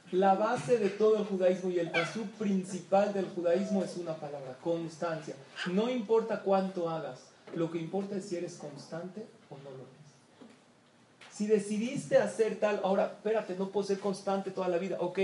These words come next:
no, pero de aquí a Yom Kippur, que son cuarenta días, ¿no puedes un bloque de cuarenta días hacer algo? Sí.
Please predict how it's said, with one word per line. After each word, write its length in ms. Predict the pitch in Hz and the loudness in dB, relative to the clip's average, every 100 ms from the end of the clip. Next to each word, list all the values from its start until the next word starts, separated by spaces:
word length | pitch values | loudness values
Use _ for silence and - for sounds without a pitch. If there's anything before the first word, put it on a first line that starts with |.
| 185 | 2
no, 280 | 185 220 - - - - | 0 -4 -6 -12 -14 0
pero 180 | 175 170 | 2 2
de 120 | 165 | 0
aquí 260 | 147 196 | 0 2
a 60 | 202 | 4
Yom 320 | 190 202 202 | 6 4 2
Kippur, 380 | 190 170 180 175 - - - - | -4 -8 -6 -8 -10 -20 -20 -10
que 80 | 156 | -6
son 240 | 196 196 | -2 0
cuarenta 520 | 190 196 185 190 185 | 4 4 4 0 0
días, 260 | 175 175 147 | -2 -2 0
¿no 160 | 175 196 | 0 2
puedes 320 | 214 196 - | 4 4 2
un 280 | 202 196 190 | -2 0 2
bloque 420 | 202 208 208 202 | 4 4 2 0
de 100 | 160 | 0
cuarenta 540 | - 165 180 185 180 | 4 4 4 2 0
días 240 | 180 175 170 | 2 -2 -4
hacer 180 | 160 170 | -6 -2
algo? 220 | 180 196 | -2 -4
Sí. 180 | 156 - | -10 -16